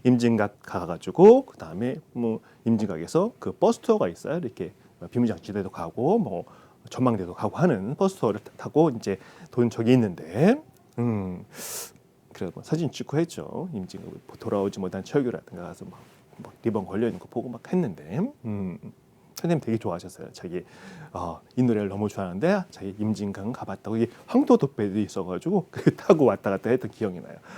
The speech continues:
음, 하여튼 그 노래인데 이 노래가, 어, 사연은 그렇고 저작권 문제가 있어요. 이게 원래 북한 노래인데 이 <laughs> 노래를 만든 사람이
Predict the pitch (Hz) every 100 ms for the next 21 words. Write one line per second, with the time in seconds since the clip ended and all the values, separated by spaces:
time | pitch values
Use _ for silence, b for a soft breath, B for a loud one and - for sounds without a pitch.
0 | B 180 B 104 101 160 - - 80 156
1 | 302 359 - 165 151 107 131 185 - -
2 | _ _ _ _ _ - 131 143 139 160
3 | 185 107 B B B B - 110 104 98
4 | 98 - 233 147 147 135 - 185 107 b
5 | b - - - 277 - 302 196 143 104
6 | 87 - 92 92 - 156 147 151 - -
7 | 277 220 117 82 85 214 - - 156 151
8 | 214 - 175 143 208 165 143 123 127 123
9 | 131 208 151